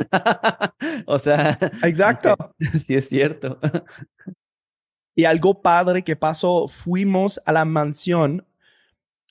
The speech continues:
Speaker 2: eh, donde Andrew Carnegie, eh,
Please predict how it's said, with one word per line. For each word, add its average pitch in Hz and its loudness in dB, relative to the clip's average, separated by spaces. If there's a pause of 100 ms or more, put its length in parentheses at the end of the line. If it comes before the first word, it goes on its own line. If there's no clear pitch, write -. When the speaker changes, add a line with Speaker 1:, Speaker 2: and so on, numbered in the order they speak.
(120)
Speaker 2:
eh, 127 4
donde 170 0 (1200)
Andrew 175 0
Carnegie, 175 0 (480)
eh, 120 0